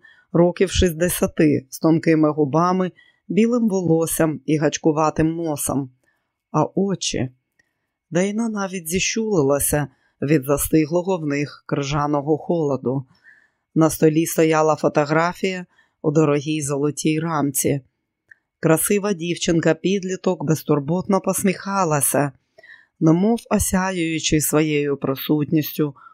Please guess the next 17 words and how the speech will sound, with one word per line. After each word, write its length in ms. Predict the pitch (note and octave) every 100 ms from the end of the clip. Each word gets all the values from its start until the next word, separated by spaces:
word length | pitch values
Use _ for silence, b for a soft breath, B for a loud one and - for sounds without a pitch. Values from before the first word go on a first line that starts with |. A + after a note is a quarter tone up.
| b -
убогу 500 | D#3 C#3+ C#3+ C#3+ D3+
кімнату. 760 | - D#3+ E3 D3+ C#3 C3 C#3 B2+ _ _ _ _ _ _ _ _ _ _ _ _ _ _ _ _ _
"Ви 180 | D3+ E3+
сказали, 720 | - F3+ D#3+ F#3 F3+ F3+ F3
що 220 | - - E3
прийшли 460 | E3+ D#3+ F3+ F3+
щодо 340 | E3 F3+ E3+ E3
Тейлора 500 | F3 F3 F3 F3 F3
Уінтропа", 840 | F#3 G#3 G3 D#3 C#3+ C#3 C#3+ C3+ - _ _
не 160 | - D3
вітаючись, 800 | C#3+ C#3+ D#3+ D3+ D#3 - D3+ -
прокаркав 640 | C#3 C#3+ D#3 C#3+ - D3+ B2+
він. 360 | D#3 D3 C#3 B2+ _ _ _ _ _ _ -
"Так, 460 | A3 G#3 - - _ -
я 160 | D#3
хотіла 460 | D3+ D#3+ - D#3+ D#3+
поговорити". 920 | D#3+ D#3+ E3 E3 E3 C3+ C3 C#3+